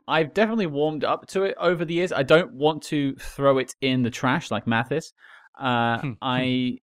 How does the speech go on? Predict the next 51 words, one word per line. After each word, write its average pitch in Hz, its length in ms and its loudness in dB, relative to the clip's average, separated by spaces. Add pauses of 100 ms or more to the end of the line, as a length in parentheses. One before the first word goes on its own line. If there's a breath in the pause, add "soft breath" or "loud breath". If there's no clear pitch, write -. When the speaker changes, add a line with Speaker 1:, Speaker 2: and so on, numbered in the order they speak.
(260)
Speaker 1:
I 147 140 4
love 156 260 6
a 175 40 6
lot 151 220 6
of 151 80 4
it. 156 100 2
And 147 180 0
it's 156 120 0
actually 226 240 2
interesting 120 500 -4
listening 135 400 -4
to 113 340 0 (240)
both 131 320 0 (500)
David, 113 280 0
yourself, 110 300 0
and 107 200 -2
Cam 120 380 0 (320 soft breath)
talking 139 220 0
about 120 220 2 (340)
moments 143 500 4
of 110 80 -8
this 98 180 -8
really 101 140 -2
jump 95 260 -4
out 92 200 -4
to 107 100 -6
you. 92 240 -4
And 95 120 -4
you 110 120 -2
could, 117 200 -6
and 123 220 -2 (220)
David, 135 240 2
you 127 60 -2
said 131 140 -4
you 131 100 0
could 131 120 -2
jump 127 300 2
into 147 280 -2
it 98 80 -2
at 107 100 0
any 104 160 -4
point. 110 340 -4
And 92 100 -12
Cam 113 260 -4
said 113 160 -8
there's 110 180 -4
moments 127 340 0
that - 80 -12
really 117 220 -4
jump 135 320 -2
out 135 220 0